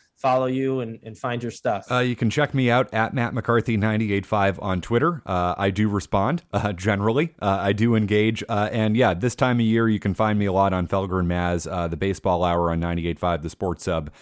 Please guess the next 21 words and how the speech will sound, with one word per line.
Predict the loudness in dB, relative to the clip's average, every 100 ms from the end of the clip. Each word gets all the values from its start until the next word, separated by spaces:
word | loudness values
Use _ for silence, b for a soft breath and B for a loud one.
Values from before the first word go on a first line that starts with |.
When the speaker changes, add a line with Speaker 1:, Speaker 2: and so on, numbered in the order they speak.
| b b
Speaker 2:
Uh, | -4 -4
you | -2
know, | -2
leading | -2 0 0
up | 0
until | 0 -2 0
Labor | 0 2
Day, | 2 2
you'll | 0
be | -4 -2
hearing | 0 0
a | 2
lot | 2 2
of | -2
me. | -6
So | -4 -4
sorry | 2 6 6 6
about | 2 -2 -2
that. | -6
Fair | -2 -2
warning. | 0 -2 -6